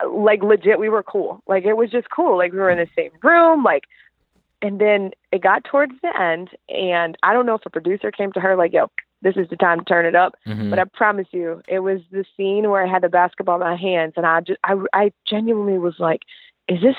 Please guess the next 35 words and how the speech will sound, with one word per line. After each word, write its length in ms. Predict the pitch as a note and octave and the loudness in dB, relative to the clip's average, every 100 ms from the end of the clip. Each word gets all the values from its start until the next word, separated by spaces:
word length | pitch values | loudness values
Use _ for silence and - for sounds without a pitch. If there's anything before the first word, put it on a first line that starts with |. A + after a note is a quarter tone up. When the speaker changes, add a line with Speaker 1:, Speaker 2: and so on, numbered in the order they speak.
| - | 2
Speaker 1:
for 140 | B3 | 4
real? 220 | G3+ A3+ | 6 6
Is 60 | G#3+ | 4
she 60 | C4 | 2
being 200 | C#4 C#4+ | 4 4
for 120 | A3 | 4
real 180 | F#3+ A3 | 4 4
right 220 | C4 C#4 | 4 4
now?" 240 | C#4 C#4+ C#4+ - _ - | 2 2 0 -10 _ -14
The 80 | - | -6
camera 320 | E3 F3 G3 | -2 0 0
came 240 | G#3+ G#3 | 0 0
into 140 | G#3+ G#3+ | 0 0
the 80 | |
room, 280 | G#3 F3+ F3 - _ - | 2 2 0 -4 _ -8
and 240 | E3 D#3+ D#3+ | -4 0 2
then 340 | E3 D#3+ D#3+ _ | 2 2 -2 _
boom. 320 | G3 G3 D#3+ - - | 4 4 2 -4 -2
I 80 | |
mean, 120 | A3 G#3+ | 0 0
I 40 | |
think 160 | A3 G#3 | -2 -4
we 100 | A#3 | -2
had 140 | A3+ | -2
an 80 | G#3+ | -2
elimination 580 | G3 F#3+ F3+ F#3 - F3 | -2 -4 -6 -10 -12 -10
come 200 | F#3 E3+ | -6 -6
in 200 | E3 E3 _ _ | -6 -10 _ _
that 320 | D#3+ F#3 G3+ F3+ | -2 2 2 0
night, 400 | F#3 E3+ - _ _ _ _ _ - | -2 -2 -6 _ _ _ _ _ -2
something 200 | G#3 G3 | 0 2
like 180 | F3 | 0
that. 240 | F3+ F3 - - | 0 -2 0 0
And 120 | C4 | 2
anyway, 260 | C#4 A3 | 2 2